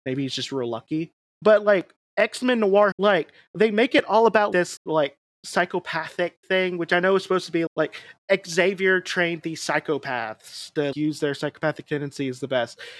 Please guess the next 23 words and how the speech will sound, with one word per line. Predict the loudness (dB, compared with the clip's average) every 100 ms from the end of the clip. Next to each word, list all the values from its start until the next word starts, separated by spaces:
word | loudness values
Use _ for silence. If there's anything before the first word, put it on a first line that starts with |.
| -4
And | 0
I | 2
know | 2 0
what | 2 4 4
it |
was | 4
supposed | 2 0 0
to |
play | -2 4 4
off | 4 -2
of. | -16 -6
It | -4
was | -2
supposed | 0 0 0
to |
play | -2 0 2
off | 2 -2
of | -2 -2 -4 -10 _ -18
eugenics | -12 0 0 2 -4
at | -6
the | -8
time, | -12 -10 -10 -14 _ _ _ -2
where | 2 4 4 0